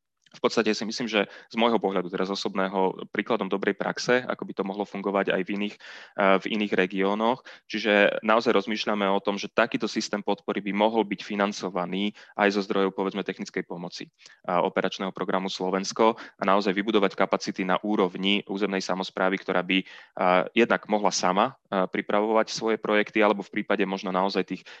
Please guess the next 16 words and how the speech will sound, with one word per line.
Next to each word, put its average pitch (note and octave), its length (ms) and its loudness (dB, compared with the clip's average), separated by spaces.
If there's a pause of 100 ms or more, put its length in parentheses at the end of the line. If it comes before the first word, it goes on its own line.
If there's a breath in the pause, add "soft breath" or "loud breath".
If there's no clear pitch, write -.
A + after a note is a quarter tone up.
menších G#2 400 0
obcí, F#2+ 320 -2
aby F#2+ 240 0
tu F#2+ 80 -8
bol G2 240 0
možno F#2 240 -8
nejaký F#2 240 -4
koordinátor G2 720 0
alebo F2+ 240 -2
teda F#2 240 -4
nejaký F#2 240 -6
centrálny G2 560 0
orgán F#2+ 400 0
na F#2 80 2
úrovni F#2 240 -2
kraja, F#2+ 400 4